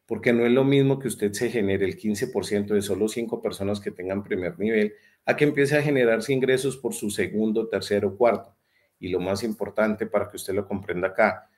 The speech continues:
usted hizo el esfuerzo, hizo el trabajo y dedicó tiempo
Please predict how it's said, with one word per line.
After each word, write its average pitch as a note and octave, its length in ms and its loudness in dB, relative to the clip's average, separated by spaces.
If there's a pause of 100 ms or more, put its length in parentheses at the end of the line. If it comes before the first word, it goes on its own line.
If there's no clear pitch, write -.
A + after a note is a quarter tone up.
(140)
usted - 300 0
hizo C#3+ 320 4
el B2+ 80 0
esfuerzo, A#2+ 420 2
hizo A#2 180 -2
el A2 80 -4
trabajo G#2+ 680 4
y G2+ 100 -2
dedicó G2 500 2
tiempo G#2 540 0